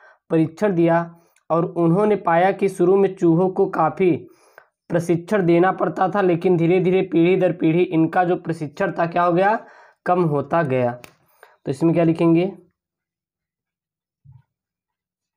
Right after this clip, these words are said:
मैकडूगल,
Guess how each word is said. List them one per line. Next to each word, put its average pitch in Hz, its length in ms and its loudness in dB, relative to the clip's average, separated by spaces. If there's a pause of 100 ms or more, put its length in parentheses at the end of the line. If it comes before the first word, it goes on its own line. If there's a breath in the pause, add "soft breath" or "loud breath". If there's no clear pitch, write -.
(1900)
मैकडूगल, 151 960 0